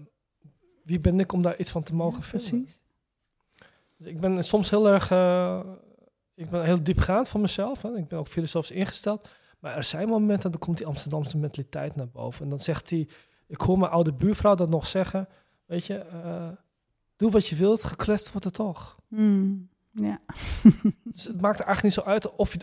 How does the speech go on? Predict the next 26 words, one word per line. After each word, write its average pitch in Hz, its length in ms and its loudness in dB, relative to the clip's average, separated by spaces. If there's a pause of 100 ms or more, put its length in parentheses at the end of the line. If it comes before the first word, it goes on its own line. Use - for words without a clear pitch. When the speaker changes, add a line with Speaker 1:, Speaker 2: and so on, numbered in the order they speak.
Speaker 1:
of 208 120 0
je - 60 -6
het - 120 -4
goed 208 180 2
doet 226 160 0
of 165 100 -6
niet. 202 280 0 (440)
Er 190 120 -4
wordt 196 180 -4
toch - 260 -8
over 170 160 -12
je 185 80 -6
gekletst. - 480 -10
Dus 165 100 -6
als 156 120 -4
je 185 60 -2
daar 214 200 6
gevoelig - 360 0
voor 196 100 -4
bent, 202 380 0 (300)
luister 175 400 -2
daar 147 220 -4
vooral 135 280 -10
niet 131 260 -16
naar. 139 200 -20 (580)
Maar 165 220 -6